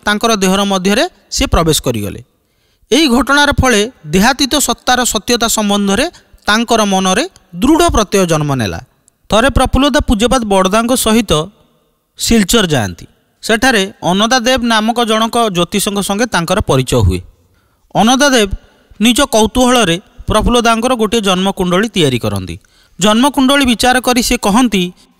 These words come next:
"କି ଆଶ୍ଚର୍ଯ୍ୟ, ଆପଣଙ୍କର ଗୋଟିଏ ଦୁର୍ଲଭ ଯୋଗ ହୋଇଛି। ଏହି ଜନ୍ମ ହିଁ ଆପଣଙ୍କର ଶେଷ ଜନ୍ମ। କର୍ମଫଳ ଭୋଗ କରିବା ପାଇଁ ଆପଣଙ୍କୁ ଆଉ ଜନ୍ମଗ୍ରହଣ କରିବାକୁ ହେବ ନାହିଁ।" ଏକଥା କହି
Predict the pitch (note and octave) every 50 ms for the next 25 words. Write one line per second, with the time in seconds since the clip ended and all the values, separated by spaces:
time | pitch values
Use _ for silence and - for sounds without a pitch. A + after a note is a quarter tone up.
0 | - - D4 D4 B3 F#3 - - - B3 B3 A#3+ C#4+ C#4+ A#3+ D3+ - _ _ -
1 | C#3+ - - A#3+ B3 C4 C4+ D4 C#4+ B3 C4+ B3+ C#4+ G#3 F#3 G3+ F#3 F#3 A3 B3+
2 | C#4+ C#4 B3+ G3 G#3 G3 F3+ E3+ C#3+ A#2+ A2+ G#2 - - F#2 - _ _ _ _
3 | _ _ - F3+ A#3+ B3+ G#3 G#3+ G#3+ A3 A#3+ B3+ C4+ D4 C#4 B3 G#3+ A#3 B3 B3
4 | A#3+ A#3+ A#3+ A3 - G#3 F3+ - F#3+ E3 D#3+ C#3+ B2+ A2 G2+ F#2 G2+ - - -
5 | D#3 E3+ F#3 G#3+ B3 B3 - B3 B3+ B3+ G#3+ G#3 A3 A#3+ B3 - A3+ A3 A#3 B3
6 | A#3+ A#3 - C#4+ C#4+ B3+ A3 A#3 - - _ _ _ _ _ - E3 F3 - A#3
7 | B3 C4 B3 - C#4 - - F#3 G3 A3+ B3 G#3 A3 G#3+ G#3+ A3+ G#3+ G3+ G#3 A3+
8 | A#3 A3 - F#3 F3+ F#3+ F#3+ F#3+ F#3+ D#3+ C#3 B2 B2 A#2+ G#2+ G2+ G2 - _ _
9 | _ _ _ _ - F#3+ - - C4 A#3+ C#4 C#4 - C#4+ B3+ A#3+ G#3 F#3+ G#3